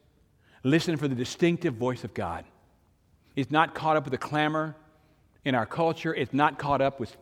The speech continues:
trying to fit into everything. It's all of a sudden saying, "God, speak to me. I want to hear you in the midst of what it is I'm going through. I want to know you are with me." And that distinctive voice, listen carefully,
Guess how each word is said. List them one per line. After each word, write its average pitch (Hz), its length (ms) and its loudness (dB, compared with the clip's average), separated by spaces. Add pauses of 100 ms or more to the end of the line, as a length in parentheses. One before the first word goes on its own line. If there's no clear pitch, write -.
(180)
trying 147 260 -2
to 123 60 -2
fit 143 240 -2
into 147 240 0
everything. 151 640 -4 (1080)
It's 147 240 0
all 170 180 8
of 175 80 4
a 170 60 2
sudden 165 340 0
saying, 156 300 0
"God, 143 240 0
speak - 360 -4
to 123 100 -4
me. 98 320 -8 (1080)
I 139 60 2
want 160 140 4
to - 40 2
hear 175 300 2
you 131 400 2 (540)
in 139 140 2
the 120 100 2
midst 131 540 -4 (240)
of 123 120 0
what 147 140 4
it 139 80 -2
is 143 180 2
I'm 123 140 0
going 117 240 0
through. 127 320 0 (480)
I 139 60 0
want 160 100 2
to 151 60 4
know 147 280 6
you 139 260 -6
are 127 320 0
with 117 160 -2
me." 90 320 -14 (540)
And 120 160 2
that 160 200 6
distinctive 175 600 0
voice, 120 260 0
listen 117 220 -6
carefully, 120 420 0